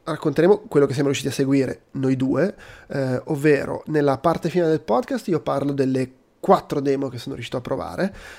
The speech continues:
eh, ma la prima parte è dedicata appunto a queste tavole rotonde che ci sono state, ehm, un, un'intervista,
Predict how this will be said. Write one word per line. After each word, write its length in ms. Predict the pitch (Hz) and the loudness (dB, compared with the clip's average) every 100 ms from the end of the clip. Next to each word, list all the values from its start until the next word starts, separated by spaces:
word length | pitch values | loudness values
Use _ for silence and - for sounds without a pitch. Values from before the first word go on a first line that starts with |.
| - | -8
eh, 180 | 143 131 | -6 0
ma 160 | 151 | 2
la 100 | 147 | 2
prima 220 | 127 214 269 | 4 4 4
parte 260 | 147 175 | 2 2
è 40 | 160 | 2
dedicata 520 | 131 185 - 117 131 | 2 -4 -6 -8 -8
appunto 460 | 123 156 117 139 | -8 -10 -8 -6
a 80 | 120 | -8
queste 500 | 123 117 - 147 127 | -8 -10 -10 -8 -6
tavole 300 | 123 135 131 | -2 0 0
rotonde 300 | 120 139 131 | -2 -4 -4
che 80 | 123 | -6
ci 100 | 120 | -4
sono 180 | 165 180 | 0 0
state, 640 | - 165 160 - 180 196 | 0 0 0 2 2 2
ehm, 1200 | 143 139 131 127 127 127 127 127 127 127 131 147 165 | 2 4 2 2 0 0 -2 -2 -4 -4 -6 -6 -4
un, 220 | - 156 | 2 4
un'intervista, 880 | 180 226 208 165 151 190 - 262 311 | 8 10 10 10 10 6 6 4 4